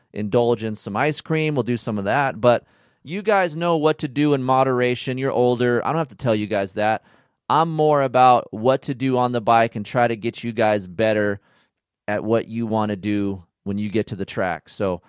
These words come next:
the food intake deal is not my avenue because I'm not the best eater. Sometimes I will not eat breakfast. Sometimes I won't eat until two. I'll be busy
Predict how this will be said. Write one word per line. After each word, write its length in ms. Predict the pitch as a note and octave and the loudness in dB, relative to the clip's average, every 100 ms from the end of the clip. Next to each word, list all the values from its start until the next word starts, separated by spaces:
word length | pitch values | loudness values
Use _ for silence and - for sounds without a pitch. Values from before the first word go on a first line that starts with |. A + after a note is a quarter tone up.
| _ _ _ _ - | _ _ _ _ -6
the 100 | A#2 | -4
food 340 | - F3+ F#3+ | 2 4 6
intake 460 | F3 E3 E3+ D#3 _ - G#2+ | 2 0 0 0 _ -18 -6
deal 380 | C#3+ D3 D3 C#3+ | 0 4 4 2
is 240 | A#2+ G#2 | 0 -2
not 380 | A2+ A#2+ A#2+ - _ _ | 0 2 2 -2 _ _
my 440 | F#2+ G2+ A2 A#2+ - | -8 -2 0 0 -2
avenue 560 | E2 A2 B2+ B2+ C3+ A#2+ | -4 -2 -2 -2 -2 -4
because 580 | G2+ A2+ G2+ G2 F2+ - _ _ - | -6 -4 -2 -4 -8 -20 _ _ -10
I'm 240 | F#2+ G#2+ | -6 -2
not 220 | G#2+ G#2+ | -2 -2
the 80 | G2 | -6
best 400 | D2+ G#2 G#2+ - - | -4 -4 -4 -10 -14
eater. 400 | A2+ A#2+ C#3 C#3 _ _ _ _ | -8 0 0 0 _ _ _ _
Sometimes 640 | - A2+ A2 A#2 G#2+ G#2 G2 | -10 -8 -4 -2 -2 -4 -2
I 180 | G2 | -2
will 120 | G2 G2 | -2 -2
not 200 | G2 G2+ | -4 -4
eat 120 | F2 | 0
breakfast. 480 | B2+ C#3+ D#3 D3 - | 0 0 -2 -2 -4
Sometimes 400 | G#2+ G#2 G2 F#2+ | -10 -8 -8 -6
I 60 | |
won't 180 | F#2+ G2 | -6 -8
eat 140 | F#2 | -10
until 340 | F#2 - F#2+ E2+ | -12 -8 -6 -6
two. 480 | - D#3+ D#3 D3 - _ _ _ | 2 4 4 2 -6 _ _ _
I'll 120 | G2 G2+ | -8 -8
be 120 | F#2 | -2
busy 500 | C3 D3+ D3 C#3+ | -2 0 -2 -6